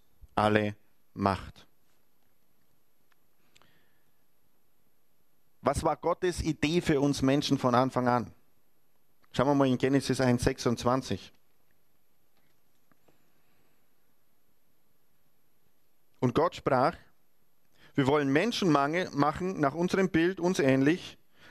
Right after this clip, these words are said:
Sie sollen herrschen über die Fische im Meer und über die Vögel des Himmels und über das Vieh auf der ganzen Erde. Auch über alles, was auf Erden kriecht."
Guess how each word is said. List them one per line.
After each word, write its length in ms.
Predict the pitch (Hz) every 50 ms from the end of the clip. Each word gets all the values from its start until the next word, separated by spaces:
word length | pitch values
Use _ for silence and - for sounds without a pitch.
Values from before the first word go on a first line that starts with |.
| - - -
Sie 120 | - 156
sollen 260 | - - 160 151 147
herrschen 720 | 143 123 117 151 180 220 240 - - - 147 143 147 147 - - - -
über 160 | - 151 156
die 120 | 151 143 143
Fische 340 | - - 233 233 - - 214
im 160 | 208 190 165
Meer 240 | 156 160 165 180 190
und 80 | 190
über 160 | 180 170 160
die 120 | 160 156 147
Vögel 280 | - - 180 202 208
des 160 | 220 214 202 -
Himmels 340 | - 160 160 160 170 160 -
und 100 | 170 156
über 160 | 160 151 151
das 240 | 143 131 117 - -
Vieh 420 | - - - 170 185 190 196 190 - - - -
auf 160 | - 127 123
der 140 | - 131 123
ganzen 400 | - 127 127 131 131 - 143 135
Erde. 340 | 127 123 117 104 107 107 113 - - - - - - - - -
Auch 220 | - 135 139 135
über 220 | 175 156 147 135 127
alles, 360 | 135 156 196 208 185 151 -
was 140 | 156 147 -
auf 120 | 151 -
Erden 280 | 165 156 151 - 117 -
kriecht." 560 | - 160 165 151 135 139 - - - -